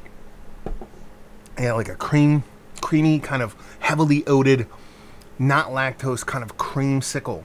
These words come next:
kind of thing going on there. So you get that orange thing. Definitely gets a little bit more organic orange in the taste than it does off the nose.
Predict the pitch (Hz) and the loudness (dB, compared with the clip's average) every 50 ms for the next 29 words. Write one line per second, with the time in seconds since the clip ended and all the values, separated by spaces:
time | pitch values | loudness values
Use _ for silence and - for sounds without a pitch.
0 | - - - 123 113 107 - 117 113 104 101 98 101 101 98 98 95 90 90 - | -14 -14 -12 -10 -10 -8 -8 -8 -6 -6 -6 -8 -8 -8 -10 -12 -12 -12 -10 -8
1 | 127 117 95 - - - - - - - - - - - - - - - - - | -8 -8 -8 -10 -10 -10 -10 -10 -10 -12 -14 -16 -12 -10 -8 -8 -8 -8 -12 -12
2 | - - - - 131 127 110 139 - - 151 139 - 139 123 123 117 113 - - | -10 -10 -8 -4 -4 0 0 0 2 2 0 0 0 0 0 2 2 0 0 -2
3 | 120 113 113 113 - - - - - - - - - 160 143 180 180 151 160 156 | -2 -2 -2 -2 -4 -8 -12 -12 -12 -12 -12 -2 -2 -2 0 2 2 2 2 2
4 | - 139 131 127 135 131 127 135 135 131 120 113 110 - - 120 113 98 104 117 | 0 -2 -2 0 2 2 2 2 0 0 -2 -2 -2 -2 -4 -4 -4 -2 -2 -2
5 | 117 117 123 - - - 139 123 120 120 123 123 - - - 123 110 - - 131 | -2 -2 -2 -6 -6 -2 0 0 2 0 0 -2 -4 -6 -6 -6 -6 -6 -6 -8
6 | 135 123 - 123 113 104 - 117 110 117 110 117 107 - 117 110 107 110 117 123 | -6 -6 -6 -6 -6 -6 -4 -2 -2 0 0 -2 -2 -4 -4 -4 -2 0 0 0
7 | 135 - | 0 -2